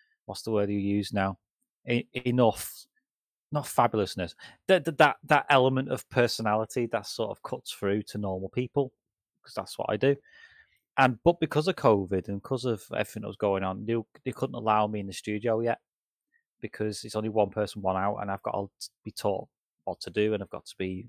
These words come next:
in the rooms shadowing people for a few months. And I'm still waiting for the go-ahead for that. They, they s-, messaged me last month saying, "Yep, we're good to go, we're still there, we're keeping an eye on your channel,"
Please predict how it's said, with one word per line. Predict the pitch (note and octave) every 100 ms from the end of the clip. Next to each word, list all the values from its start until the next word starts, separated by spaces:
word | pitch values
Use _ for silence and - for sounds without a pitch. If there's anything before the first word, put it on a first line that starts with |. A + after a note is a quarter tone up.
| C#3
in | A2 G2
the |
rooms | F#2+ G2 G2 F#2+ -
shadowing | - - F#2+ G#2+ G#2+
people | - G#2 G#2+
for | - A2+
a |
few | G#2 A2 G#2
months. | G#2+ - - _ - - - _ _ -
And | A#2+ A#2 A#2 - - _ _
I'm | B2
still | - - C#3
waiting | A2 A2+ B2+
for | -
the | G#2+
go-ahead | G#2+ G#2 G2+ G#2
for | -
that. | A2 G#2+ - _ _ _ _ D3+ C3+
They, | B2 -
they | A#2
s-, | - -
messaged | C3 A#2 B2+ -
me | A#2+
last | A2+ -
month | A2+ A2
saying, | - G#2 G2+
"Yep, | A2 -
we're | B2+
good | A#2 C3+
to | -
go, | B2+ B2
we're | B2
still | A2 - B2+
there, | B2 A2+ A2+
we're | A2+
keeping | - A#2+ A#2
an | A#2
eye | A2+
on |
your | A#2
channel," | - G#2 G2 G2+ G2+